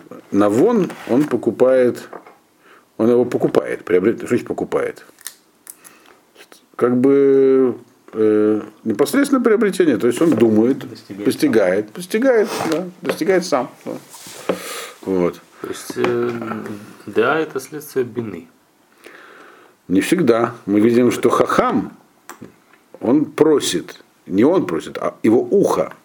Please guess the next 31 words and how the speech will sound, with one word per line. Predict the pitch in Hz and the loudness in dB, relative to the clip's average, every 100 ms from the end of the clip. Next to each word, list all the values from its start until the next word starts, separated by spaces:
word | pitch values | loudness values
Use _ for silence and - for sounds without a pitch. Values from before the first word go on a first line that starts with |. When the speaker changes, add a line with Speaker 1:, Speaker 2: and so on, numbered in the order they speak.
| _ - | _ -12
Speaker 1:
хахама, | - 123 165 95 90 - | -2 0 2 -2 -6 -10
Speaker 2:
Мгм. | - 92 92 98 | -10 -10 -12 -12
Speaker 1:
оно | - 87 107 127 | -4 0 2 0
просит | - 123 135 127 - - | -2 2 4 4 -2 -4
этого | 73 73 64 | -6 -10 -10
знания. | - 69 58 - - - _ _ _ _ - - - _ | -10 -12 -12 -12 -16 -20 _ _ _ _ -20 -20 -20 _
То | |
есть | - | -4
он | 98 90 | -2 2
тоже | 156 151 | 4 4
может | 139 110 | 4 2
получить. | 90 90 90 - - | 0 -2 -2 -8 -6
Вообще | 80 - | -6 0
было | 147 147 117 | 2 4 4
разумно, | 101 107 120 | 2 2 0
что | - 110 | 0 0
да, | 113 196 | 0 0
есть | 104 - | 0 -2
хахма, | 87 113 190 | -4 0 0
бина, | 120 131 95 | 2 0 0
да, | 78 62 | -4 -4
так | 73 - | -10 -14
нас | 69 - | -16 -16
учили | 76 - - | -16 -14 -12
когда-то | - - | -12 -12
там. | 71 73 | -12 -6
Но | |
здесь | 92 139 | -2 0
другой | 160 151 | 2 2
процесс | - 151 - - | 2 0 0 -4
описан. | - - - - | -8 -14 -18 -20